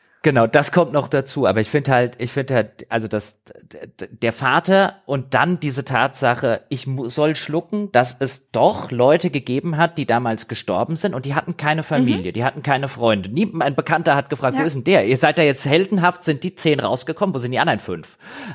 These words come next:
Speaker 1: Ähm,
Speaker 2: Das kann man natürlich ein Stück weit am Design des Ortes belegen. Ich hab mir irgendwo aufgeschrieben, dass der Bergbau ja in Haven Springs überhaupt keine Rolle spielt. Also wir sehen keine Spuren vom Bergbau in dem,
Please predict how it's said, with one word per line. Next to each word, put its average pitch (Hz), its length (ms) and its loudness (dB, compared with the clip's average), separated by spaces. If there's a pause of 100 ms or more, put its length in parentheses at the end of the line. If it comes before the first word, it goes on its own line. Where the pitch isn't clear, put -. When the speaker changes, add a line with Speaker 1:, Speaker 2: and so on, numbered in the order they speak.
(140)
Speaker 1:
Ähm, 117 440 2 (300)
Speaker 2:
Das 277 220 2
kann 330 160 0
man 311 100 2
natürlich 285 360 0
ein 262 60 -4
Stück 302 320 -6
weit 247 220 2
am 226 160 -2
Design 220 420 2
des 226 180 -4
Ortes 233 360 2
belegen. 180 460 -4
Ich - 160 -6
hab 214 120 -2
mir 226 120 0
irgendwo 226 240 -4
aufgeschrieben, 233 580 -2
dass 208 180 -2
der 202 120 2
Bergbau 240 480 2
ja 208 200 2
in 240 280 -2
Haven 226 320 2
Springs 226 380 -4
überhaupt 208 260 0
keine 196 200 -2
Rolle 170 220 -2
spielt. - 360 -10 (500)
Also 190 300 0
wir 214 220 0
sehen 220 280 2
keine 202 260 0
Spuren 214 380 0
vom 196 180 -4
Bergbau 180 500 2
in 170 140 -6
dem, 160 220 -8